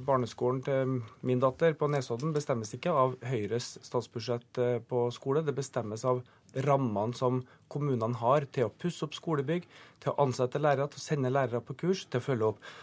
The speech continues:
Et paradoks at Høyre som snakker om større frihet for hver enkelt skole, for skolelederne, som er utrolig viktige, og som vi også styrker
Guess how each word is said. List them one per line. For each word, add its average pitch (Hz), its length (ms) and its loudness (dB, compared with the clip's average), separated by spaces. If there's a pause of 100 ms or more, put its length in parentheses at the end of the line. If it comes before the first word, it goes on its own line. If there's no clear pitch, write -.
(140)
Et 160 120 0
paradoks 135 500 6
at 139 140 0
Høyre 117 180 0
som 127 140 -8
snakker - 260 -2
om 117 80 -6
større 113 320 -2
frihet 123 540 0
for 143 80 2
hver 123 180 6
enkelt 113 240 -4
skole, 147 380 2
for 135 80 -2
skolelederne, 117 880 2
som 160 160 -4
er 135 100 0
utrolig 113 380 -2
viktige, 131 320 -2
og 190 60 -6
som 135 120 -6
vi 135 80 0
også 117 220 -2
styrker 120 420 0